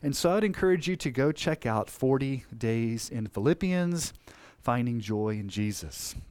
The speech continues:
The podcast today is going to be directed primarily to my Southern Baptist brothers and sisters and the entire issue related to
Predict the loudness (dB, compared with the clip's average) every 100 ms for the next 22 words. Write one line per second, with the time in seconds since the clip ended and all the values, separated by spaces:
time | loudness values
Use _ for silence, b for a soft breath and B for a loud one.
0 | _ _ _ _ -10 -2 -2 2 2 2
1 | 2 2 2 2 4 4 2 0 -2 0
2 | -2 0 0 -2 -6 0 2 2 2 2
3 | 2 2 2 0 -4 B B 0 4 6
4 | 4 2 B B 0 2 4 2 2 -2
5 | b 2 4 6 4 0 -2 0 2 2
6 | 2 0 0 2 2 2 0 -2 -2 -2
7 | 0 0 2 0 -4 -8 B B B -2
8 | 0 0 0 -2 -4 -4 0 2 2 2
9 | 0 0 2 4 6 4 4 0 0 4
10 | 6 4